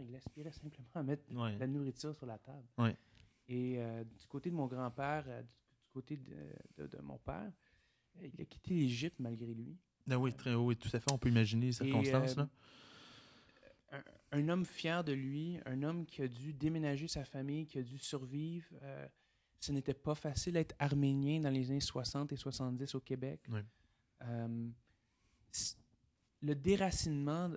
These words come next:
Speaker 1: est, est, est très, très, est une, un phénomène très difficile. Et, euh, malgré cela, il a tout sacrifié pour que mon père puisse aller à l'école de médecine. Et, euh, a pris des, des jobs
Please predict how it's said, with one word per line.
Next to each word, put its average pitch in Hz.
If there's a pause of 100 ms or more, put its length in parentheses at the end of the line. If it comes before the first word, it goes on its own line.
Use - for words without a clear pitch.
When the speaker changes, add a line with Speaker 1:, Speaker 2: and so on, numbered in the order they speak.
(400)
Speaker 1:
est, -
est, -
est -
très, 156
très, -
est 139
une, 147
un 139
phénomène 156
très 151
difficile. 139 (540)
Et, 135 (200)
euh, - (320)
malgré 170
cela, 147
il 139
a 127
tout -
sacrifié -
pour 135
que -
mon 123
père 143
puisse -
aller 123
à 123
l'école 117
de 123
médecine. 117 (760)
Et, 127 (140)
euh, 139
a -
pris -
des, 131
des 123
jobs 135